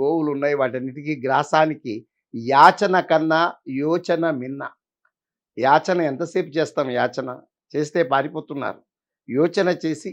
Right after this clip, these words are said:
ఇలాంటి కార్యక్రమాలు చేసి ప్రజల దగ్గరకు గోమయ ఉత్పత్తుల్ని గనక అందించగలిగితే, ఈ ఉత్పత్తుల ద్వారా వచ్చే ఆదాయం ద్వారా ఇక్కడ మేము, ఇక్కడ మహిళలకు ఉపాధి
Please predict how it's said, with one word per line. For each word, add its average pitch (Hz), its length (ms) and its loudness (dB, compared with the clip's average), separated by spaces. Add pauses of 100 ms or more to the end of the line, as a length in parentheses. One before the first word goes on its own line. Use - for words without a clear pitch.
(120)
ఇలాంటి 190 420 4
కార్యక్రమాలు 165 580 2
చేసి 139 240 -8 (120)
ప్రజల 170 320 0 (120)
దగ్గరకు 160 460 0 (880)
గోమయ 220 400 6 (140)
ఉత్పత్తుల్ని 170 640 0
గనక 165 200 -4 (160)
అందించగలిగితే, 135 880 -4 (1200)
ఈ - 20 -2 (160)
ఉత్పత్తుల 202 540 0 (100)
ద్వారా 175 320 8 (400)
వచ్చే 170 240 -2 (200)
ఆదాయం 185 460 4
ద్వారా 156 300 6
ఇక్కడ 165 180 2 (160)
మేము, 127 220 -6 (720)
ఇక్కడ 185 220 2 (100)
మహిళలకు 202 480 2 (100)
ఉపాధి 190 280 8